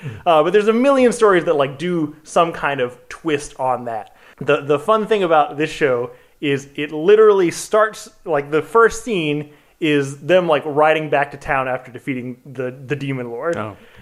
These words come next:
Speaker 2: Yeah, and it, it, I, I'll say the other thing that I like about it, and I think you would like about it specifically,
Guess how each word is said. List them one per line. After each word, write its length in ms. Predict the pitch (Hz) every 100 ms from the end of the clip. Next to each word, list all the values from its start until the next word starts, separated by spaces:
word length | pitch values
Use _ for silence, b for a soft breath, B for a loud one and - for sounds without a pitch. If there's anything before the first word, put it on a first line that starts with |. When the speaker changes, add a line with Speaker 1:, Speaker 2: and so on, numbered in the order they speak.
| -
Speaker 2:
Yeah, 140 | 139
and 160 | 156 170
it, 200 | 175 170
it, 100 | 165
I, 140 | 147
I'll 200 | 151 151
say 200 | 147 156
the 100 | 147
other 140 | 202 208
thing 200 | 202 175
that 100 | 151
I 100 | 143
like 200 | 143 143
about 220 | 139 135
it, 40 |
and 100 | 139
I 100 | 131
think 160 | 135 139
you 100 | 180
would 120 | 175
like 180 | 135 123
about 240 | 127 127
it 20 | 120
specifically, 640 | 123 170 151 143 120 117